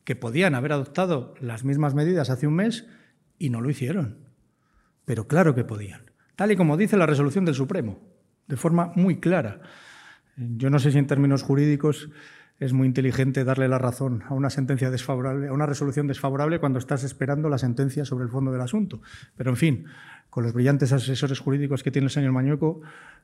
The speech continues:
nunca se sabe. Pero lo que parece, además, es que ayer,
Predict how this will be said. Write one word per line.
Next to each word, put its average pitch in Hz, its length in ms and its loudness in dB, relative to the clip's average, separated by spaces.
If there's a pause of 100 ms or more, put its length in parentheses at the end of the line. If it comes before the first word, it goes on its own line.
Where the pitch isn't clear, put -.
(120)
nunca 139 280 2
se 117 120 0
sabe. 101 360 -6 (580)
Pero 143 680 4
lo 143 320 2
que 139 120 0
parece, 156 460 2
además, 185 640 2
es 147 160 -6
que - 180 0
ayer, 180 600 2